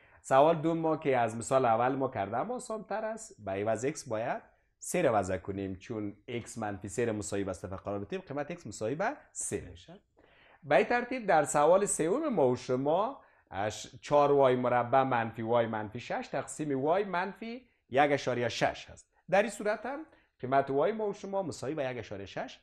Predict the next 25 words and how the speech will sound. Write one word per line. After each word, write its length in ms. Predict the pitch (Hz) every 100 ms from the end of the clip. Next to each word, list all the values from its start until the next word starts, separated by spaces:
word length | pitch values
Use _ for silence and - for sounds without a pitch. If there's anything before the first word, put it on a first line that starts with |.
| -
به 100 | 92
دست 260 | 123 - 208
میاد، 160 | 214
یعنی 180 | 175 139
باید 320 | 110 107 135 - _ _ _
قیمت 340 | 98 104 107 104 104 -
ای 200 | 165 180
پولینوم 520 | 147 110 98 110 151
را 120 | 175
یا 180 | 160 101
بگیم 260 | 92 95 98
ترینوم 440 | 95 92 110 185
را 120 | 196
بر 180 | 196 101
مبنای 420 | 95 92 104 107
یک 180 | 104 95
اشاریه 260 | 90 95 90
شش 240 | 98 90
که 80 | 95
دریافت 360 | 90 90 87
کنیم 160 | 131 180
در 120 | 123
حقیقت 200 | 104 139
باقی 260 | 117 92 92
مانده 440 | 90 117 165 220